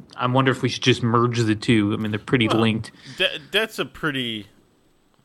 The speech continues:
Speaker 2: debt's, like, a loaded word because I think it has some meaning in political conversation about, you know, consumer debt being a, a,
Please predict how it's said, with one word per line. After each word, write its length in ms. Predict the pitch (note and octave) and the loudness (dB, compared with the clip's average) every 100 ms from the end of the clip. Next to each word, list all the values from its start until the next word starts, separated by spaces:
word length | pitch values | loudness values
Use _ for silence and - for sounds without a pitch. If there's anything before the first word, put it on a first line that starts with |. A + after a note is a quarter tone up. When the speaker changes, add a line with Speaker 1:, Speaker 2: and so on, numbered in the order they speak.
| _ _ _ - | _ _ _ 0
Speaker 2:
debt's, 260 | E3+ - | 0 0
like, 100 | A3 | -4
a 40 | E3 | 0
loaded 420 | C#3 C#3+ C3 G#2+ | 2 2 0 -4
word 300 | A#2 C3 B2+ | -6 -6 -8
because 320 | B2+ - A#2 | -14 -10 -10
I 40 | A2+ | -8
think 220 | C3 B2+ | -8 -10
it 60 | |
has 480 | - - A#2 A2+ A2 | -10 -6 -2 -2 -4
some 680 | - - A#2 G#2+ G#2 G2+ A2+ | -10 -4 -4 -4 -10 -14 -8
meaning 360 | B2 B2 B2 B2+ | -6 -4 -6 -8
in 400 | A2 G#2 G2+ G2 | -12 -12 -14 -12
political 500 | B2+ A#2 A#2+ C#3 C3 | -6 -2 -2 -4 -4
conversation 960 | C#3 C3+ C3 - C#3+ C3+ - D#3+ E3 D#3+ | -2 -2 -4 -4 -2 -2 -4 -12 -12 -12
about, 400 | A2 G#2+ G#2+ - - - - | -8 -6 -8 -10 -20 -20 -10
you 80 | A#2 | -8
know, 100 | G#2+ | -8
consumer 580 | C3 A2+ - C#3+ C3 | -10 -10 -6 -4 -6
debt 420 | A2+ B2 A2+ A2+ A#2 | -4 -2 -2 -4 -12
being 300 | A#2 A2 G#2+ | -12 -10 -10
a, 40 | G2+ | -10
a, 340 | G2 G2+ | -8 -10